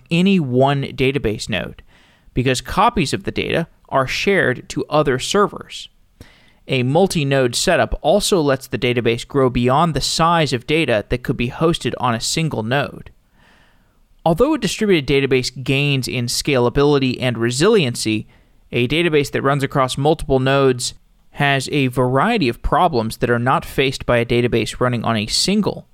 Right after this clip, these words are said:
node. Every operation within a distributed database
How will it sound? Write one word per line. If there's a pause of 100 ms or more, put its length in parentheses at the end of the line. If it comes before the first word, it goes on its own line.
node. (580)
Every
operation
within
a
distributed
database